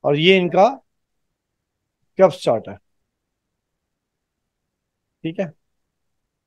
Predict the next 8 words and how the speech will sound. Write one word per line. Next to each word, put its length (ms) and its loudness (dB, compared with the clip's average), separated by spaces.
चंद्रमा 340 4
का 140 6
गोचर, 460 0
चंद्रमा 400 0
आज 500 0
इस 140 -8
समय 260 0
में 300 0